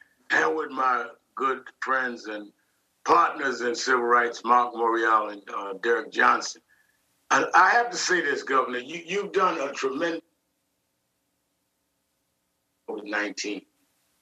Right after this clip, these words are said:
The Vaccine Equity Task Force is really a model for the nation, and I hope those in, uh, Washington see this. In fact, I'm very proud of my own daughter, Dominique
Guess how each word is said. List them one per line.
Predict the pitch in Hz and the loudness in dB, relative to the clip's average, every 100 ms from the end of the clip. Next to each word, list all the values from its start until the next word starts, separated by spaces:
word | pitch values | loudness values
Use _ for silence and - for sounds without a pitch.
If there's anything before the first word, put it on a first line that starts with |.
| _ - | _ -8
The | 131 - - | -6 -4 2
Vaccine | 180 185 - - 175 156 147 139 - | 2 2 -2 -4 -4 -4 -4 -8 -4
Equity | 156 147 143 139 127 | -4 -4 -6 -8 -6
Task | 135 135 123 - | -2 -2 -2 -6
Force | - 107 104 101 _ _ _ _ _ | -4 -2 -2 -6 _ _ _ _ _
is | 139 139 135 | -2 -2 -2
really | 156 196 180 | -2 0 -2
a | 131 | -4
model | 127 156 160 135 123 113 | 0 4 4 2 -2 -8
for | - 120 | -6 -6
the | 113 | -2
nation, | 135 131 - - | -2 -2 -6 -10
and | 92 | -4
I | 110 113 | 2 2
hope | 143 151 - | 2 -2 -2
those | 131 123 110 | -2 -2 -6
in, | 113 110 107 _ _ _ - | -6 -8 -12 _ _ _ 0
uh, | 113 - | 2 2
Washington | - 131 - 117 104 104 | 4 4 2 -4 -10 -6
see | 90 143 139 | -4 -4 -4
this. | 104 - | -6 -8
In | 104 104 | -10 -2
fact, | 143 131 | 0 2
I'm | 139 135 | 0 0
very | 139 131 | -2 -2
proud | - 135 127 | 0 2 2
of | 123 | 2
my | 123 | 2
own | 131 127 | 2 0
daughter, | 139 139 107 113 | 0 0 0 0
Dominique | 120 120 127 135 | 2 2 -2 -4